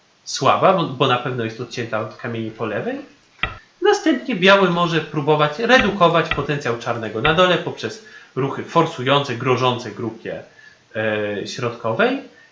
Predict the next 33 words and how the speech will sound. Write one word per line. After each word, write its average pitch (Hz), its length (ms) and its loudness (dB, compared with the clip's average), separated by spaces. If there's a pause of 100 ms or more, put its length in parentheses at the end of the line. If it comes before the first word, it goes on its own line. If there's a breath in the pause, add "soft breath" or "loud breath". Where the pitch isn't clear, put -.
(100)
Następnie 180 420 0
spróbować 160 500 2
poredukować 151 640 2
potencjał 123 440 -6
czarnego 110 480 -6
o 113 40 -6
tutaj 202 400 -6 (600 soft breath)
i 320 60 -6
później 226 400 0
zagrać 170 400 2
duży 139 300 0
ruch 127 320 0 (260)
przy - 200 -2
bandzie. 110 400 -2 (100)
To, 156 160 2
to 160 160 -2
jest 135 240 0
zwykła 151 340 -2
kolejność 135 560 -2
wykonywania 120 580 -4
ruchów 151 560 -4
w, 139 40 -4
e, 160 220 4 (920 loud breath)
tej, 151 300 0
tej 151 180 0
fazie 143 300 0
gry, 127 280 0
czyli 113 220 -8
w - 80 -16
takim, 120 460 -8 (440 loud breath)
e, 117 400 2
może 123 340 0
końcowym, 165 960 2